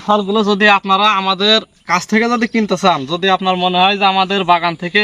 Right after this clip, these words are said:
এরম ন্যাচারাল ফল নেবেন, তাহলে আপনারা নিতে পারবেন। আমাদের আছে যে মেসেঞ্জারে,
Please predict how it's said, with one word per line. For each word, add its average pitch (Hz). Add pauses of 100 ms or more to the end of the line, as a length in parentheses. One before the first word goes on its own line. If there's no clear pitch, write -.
(140)
এরম 180
ন্যাচারাল 190 (100)
ফল 190 (100)
নেবেন, 170 (640)
তাহলে 170
আপনারা 196
নিতে 190
পারবেন। 180 (640)
আমাদের 170 (120)
আছে 196
যে 208 (100)
মেসেঞ্জারে, 196